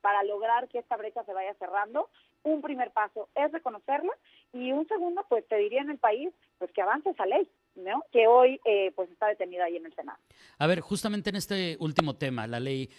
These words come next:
Speaker 2: eh, que deben de traducirse en políticas públicas, ¿qué más hace falta, maestra? Porque, eh, eh, sería un cúmulo de situaciones que se tendrían que resolver para, para poder avanza-, para poder avanzar en esta materia.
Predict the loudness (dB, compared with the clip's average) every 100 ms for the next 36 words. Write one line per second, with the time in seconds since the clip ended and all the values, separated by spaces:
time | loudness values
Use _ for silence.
0 | -20 _ -8 -4 -4 -4 -2 0 -2 -2
1 | -2 -2 -4 -4 -2 -4 -2 -2 0 -2
2 | -4 -8 -6 -6 -6 -4 -4 -6 -8 -16
3 | -20 _ -4 -2 -2 -4 -4 -4 -4 -2
4 | -2 -2 -2 -2 -4 -4 -2 -4 -4 -2
5 | 0 -2 -4 -16 -20 -8 -6 -4 -4 -4
6 | -4 -4 -4 -2 0 0 2 2 0 -2
7 | -2 0 0 2 2 0 -2 -6 -4 -2
8 | 0 -2 -4 -10 -20 -4 -2 0 0 0
9 | 0 -2 -2 -2 -2 -2 -2 0 -2 0
10 | -2 -4 -8 -20 _ -2 2 2 4 2
11 | 0 -2 -4 -2 0 2 4 4 2 0
12 | 0 0 -2 -2 -4 -10